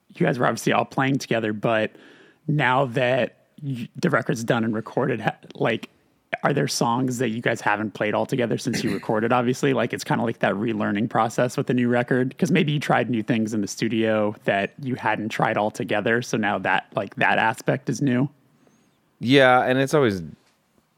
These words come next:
Speaker 2: new. Yeah, 'cause we'll switch parts around, who's playing what, and,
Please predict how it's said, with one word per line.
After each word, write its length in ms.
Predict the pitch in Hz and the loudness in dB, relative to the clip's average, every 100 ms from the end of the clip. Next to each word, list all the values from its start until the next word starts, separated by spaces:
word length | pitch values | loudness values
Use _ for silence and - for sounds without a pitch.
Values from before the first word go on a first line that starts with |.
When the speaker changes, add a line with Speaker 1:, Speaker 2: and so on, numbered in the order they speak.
| _ _ _ - | _ _ _ -4
Speaker 2:
new. 260 | 95 98 | 0 2
Yeah, 220 | 92 95 87 | 4 4 2
'cause 300 | 90 - - - | -2 -8 -10 -8
we'll 180 | 98 98 | -8 -6
switch 280 | - 90 - | -4 -6 0
parts 260 | 80 76 | 0 0
around, 260 | 73 71 71 | -2 -2 -2
who's 140 | 82 - | -4 -4
playing 280 | 76 71 | -4 -4
what, 340 | 67 69 69 67 | -4 -4 -4 -4
and, 340 | 65 60 60 | -6 -8 -10